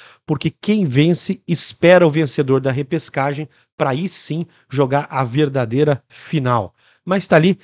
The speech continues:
essa é a final da primeira fase desse formato aí, desse evento. Mag-, o Magnus Carlsen, <laughs> olha lá, o Aronian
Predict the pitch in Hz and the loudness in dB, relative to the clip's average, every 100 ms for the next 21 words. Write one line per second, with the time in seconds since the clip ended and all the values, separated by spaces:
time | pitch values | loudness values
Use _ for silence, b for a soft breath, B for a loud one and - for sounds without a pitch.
0 | b - 160 - 180 160 175 151 160 160 | b 2 2 2 0 0 -2 0 0 0
1 | - 151 147 170 156 - - 147 147 131 | -4 -6 -4 -4 -4 -10 0 4 4 2
2 | 143 b b - 131 160 - - - 165 | -6 b b -8 -2 -2 -2 -10 -2 0
3 | 123 139 143 127 127 135 131 143 110 113 | 2 2 2 2 -2 -2 0 0 0 -2
4 | 92 - b b b b 160 190 214 202 | -4 -16 b b b b 0 2 2 0
5 | 170 165 143 123 160 139 131 - - 110 | -2 -2 -4 -2 0 2 0 -4 0 0
6 | 107 143 127 143 113 B B B 196 220 | 0 -2 2 0 0 B B B 0 2
7 | 196 123 196 170 156 | 4 4 2 4 2